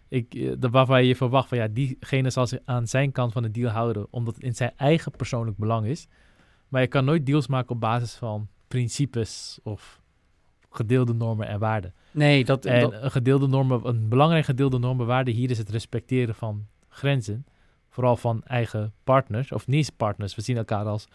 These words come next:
Speaker 1: familie, Europese familie. Nou,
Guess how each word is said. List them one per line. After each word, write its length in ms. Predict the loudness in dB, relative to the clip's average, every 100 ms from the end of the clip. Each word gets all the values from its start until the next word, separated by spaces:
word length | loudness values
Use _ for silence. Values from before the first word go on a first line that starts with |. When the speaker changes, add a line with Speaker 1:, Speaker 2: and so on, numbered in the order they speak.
| _
Speaker 1:
familie, 520 | -6 0 2 2 0 -2
Europese 460 | -4 -2 -2 -4
familie. 420 | -4 -2 0 -2 -6 _ _ _ _ _ _
Nou, 160 | -14